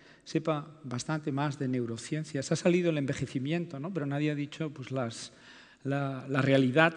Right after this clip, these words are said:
de los avances tan bestiales que se están haciendo en Alzheimer, en Parkinson, hoy en día, incluso en Barcelona, ¿eh? En el Centro de Medicina Regenerativa. Eh, los cambios que va a haber en la criptografía son cosas que, que, que son desconocidas, ¿no?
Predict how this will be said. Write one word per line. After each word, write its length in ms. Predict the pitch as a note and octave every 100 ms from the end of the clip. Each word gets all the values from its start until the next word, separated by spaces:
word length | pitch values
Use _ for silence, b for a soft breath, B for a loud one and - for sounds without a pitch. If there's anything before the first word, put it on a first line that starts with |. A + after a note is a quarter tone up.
| -
de 140 | C#3+ C#3
los 160 | C3+
avances 380 | C#3 D3 - D#3+
tan 280 | D#3+ D3 C3
bestiales 520 | C3 - D#3+ D#3+ D3+
que 80 | C#3+
se 100 | -
están 180 | - C#3
haciendo 380 | B2 C#3+ C3+
en 180 | C#3+ B2+
Alzheimer, 640 | B2 A#2 C3+ C#3 C3+ C#3 C3+
en 140 | A#2+
Parkinson, 680 | A2 C3+ - C3+ - C3 B2+ _
hoy 180 | - C3+
en 120 | C#3
día, 140 | C3 F#3
incluso 320 | E3 - C3+
en 60 | C3+
Barcelona, 540 | C3 - D#3 A#2+ A2+
¿eh? 40 | C#3+
En 100 | B2
el 60 |
Centro 360 | A2+ C3+ A#2+ B2
de 80 | A#2+
Medicina 380 | A#2+ A2 C3 A#2+
Regenerativa. 760 | A2+ B2+ A2+ A2 G#2 A#2 G#2 - B B B B B B B B B _
Eh, 380 | C3 A#2+ B2 B2
los 160 | C3 B2
cambios 300 | D#3 E3 D#3+
que 80 | D3
va 60 |
a 40 | C#3
haber 160 | C3+
en 80 | C3
la 80 | C3
criptografía 760 | B2 A#2+ B2+ A#2+ A#2 C#3+ C#3 D3 - -
son 180 | - C#3
cosas 300 | D#3+ D#3 E3+
que, 200 | C3+ B2
que, 240 | - A#2+ - -
que 80 | -
son 160 | C#3+
desconocidas, 720 | C#3 - C3+ A2 C#3+ G#2 G2+ -
¿no? 120 | D#3+